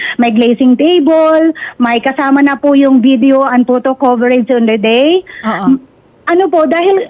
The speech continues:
Speaker 1: dahil po hindi rin naman po kami mayaman, parang hindi rin po namin maabil yung pa isa-isa. So, parang
Speaker 2: Package.
Speaker 1: malaking tulong din po yung, yung inoffer niya sa amin. Kaya po, na, nangutang po kami para lang po namin mabayaran ng buo yung kabuuan po na eighty-two thousand pesos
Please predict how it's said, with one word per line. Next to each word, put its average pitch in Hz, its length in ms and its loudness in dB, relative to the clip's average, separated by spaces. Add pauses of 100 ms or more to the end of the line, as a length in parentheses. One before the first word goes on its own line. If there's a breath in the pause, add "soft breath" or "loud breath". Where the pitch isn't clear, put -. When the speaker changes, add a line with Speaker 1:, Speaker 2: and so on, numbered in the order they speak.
(100)
Speaker 1:
dahil 320 380 0
po 349 160 0
hindi 294 160 4
rin 277 160 2
naman 277 180 2
po 269 140 -2
kami 269 180 0
mayaman, 339 540 2
parang 277 240 -2
hindi 262 160 4
rin 254 240 2
po 262 80 0
namin 254 320 2
maabil 247 400 0
yung 254 80 0
pa 247 100 -4
isa-isa. 285 540 -2 (320 loud breath)
So, 349 120 -2 (300)
parang 381 380 0
Speaker 2:
Package. 370 160 0
Speaker 1:
malaking 349 400 0
tulong 349 400 4
din 294 240 2
po 254 260 0
yung, 277 540 2 (180 loud breath)
yung 294 300 2
inoffer 320 400 2
niya 311 160 0
sa 262 240 -4
amin. 262 260 2
Kaya 330 300 0
po, 262 320 0 (360 loud breath)
na, 294 200 0
nangutang 359 560 2
po 359 140 0
kami 294 420 0
para 311 240 -2
lang 320 240 2
po 320 120 0
namin 285 400 2
mabayaran 269 600 0
ng 277 180 2
buo 240 520 0
yung 294 240 0
kabuuan 262 640 2
po 247 200 0
na 254 200 -2
eighty-two 269 680 0
thousand 233 520 -2
pesos 226 400 0